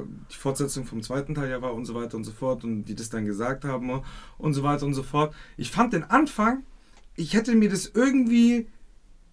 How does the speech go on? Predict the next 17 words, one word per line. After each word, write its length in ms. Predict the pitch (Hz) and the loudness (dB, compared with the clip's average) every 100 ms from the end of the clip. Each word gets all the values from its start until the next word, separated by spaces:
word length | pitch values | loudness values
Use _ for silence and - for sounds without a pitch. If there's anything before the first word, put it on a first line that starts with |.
| - | -12
länger 580 | - 135 160 202 226 202 | 2 6 8 8 8 6
vorgestellt, 800 | - 160 143 135 - 123 110 110 | 2 2 2 0 -2 -2 -4 -4
dass 160 | 120 113 | -6 -4
es 140 | - | -4
halt, 260 | 131 123 113 | -2 -2 -2
weißt 200 | 147 156 | -2 0
du, 20 | |
dass 180 | 135 135 | -2 -2
er 80 | 135 | -2
halt 160 | 127 135 | -2 2
mehr 420 | 143 151 147 147 - - | 6 6 6 2 -10 0
Sachen 300 | 147 147 139 | 4 4 2
zeigt, 340 | 151 147 143 | 2 2 0
wie 140 | 135 135 | 0 0
es 160 | 135 | 0
ist 280 | - 156 - | 0 0 0
eigentlich, 340 | 139 135 131 | 0 0 0